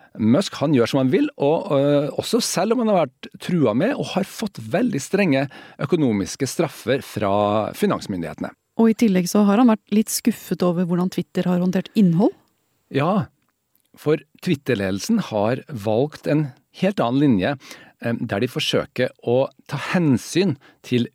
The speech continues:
Speaker 1: utsatte grupper. Alle mulige som blir utsatt for, eh, trakassering på nettet. Og så fjerner de da også innhold som helt klart er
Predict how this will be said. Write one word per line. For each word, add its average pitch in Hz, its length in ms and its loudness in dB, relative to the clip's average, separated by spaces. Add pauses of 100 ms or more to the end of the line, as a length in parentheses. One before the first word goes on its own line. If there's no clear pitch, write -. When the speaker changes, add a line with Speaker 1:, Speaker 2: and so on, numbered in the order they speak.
Speaker 1:
utsatte 92 560 -6
grupper. 87 360 -4 (140)
Alle 190 180 2
mulige 180 240 2
som 139 120 2
blir 135 160 -2
utsatt 113 380 -2
for, 113 260 -2 (460)
eh, 101 480 -4
trakassering 101 800 -4
på 131 100 -2
nettet. 110 340 -4 (960)
Og 113 80 -4
så 175 260 0 (240)
fjerner 180 720 -2
de 135 120 2
da 208 120 0 (160)
også - 380 -2
innhold 139 340 4 (120)
som 156 240 -2
helt 139 280 0
klart 127 340 -2
er 135 160 -2